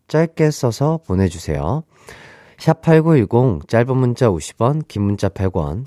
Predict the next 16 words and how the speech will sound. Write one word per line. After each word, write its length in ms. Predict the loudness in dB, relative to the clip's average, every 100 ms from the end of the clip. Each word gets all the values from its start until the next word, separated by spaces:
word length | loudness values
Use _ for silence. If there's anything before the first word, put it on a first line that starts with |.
| -8
무료인 360 | -2 0 0 -2
콩과 540 | -4 -4 0 2 0
마이케이로 800 | 0 -2 -2 -2 -2 2 0 0 _ _ -8
정답이나 720 | -2 2 2 0 0 0 -2 _ -20 _ -8
가족 300 | -4 -4 -4
소개 360 | -4 0 0
보내주시면 760 | 0 0 0 0 -4 -6 -4 -2
되겠습니다. 760 | -2 0 -2 -2 -6 -4 -4 -6 _ -20 -20 -20 -4
그럼 260 | 0 0
힌트송 800 | 0 -2 -2 -4 -4 -6 -6 -8 -14
듣고 240 | -14 -8 -8
올게요. 500 | -8 -12 -12 -12 -14 _ _ _ _ _ _ _ _ _ _ _ -8
투피엠의 680 | -8 0 4 4 4 4
노래 400 | 2 2 2 2
듣고 280 | 0 -2 0
왔습니다. 880 | 0 0 -4 -4 -2 0 0 -4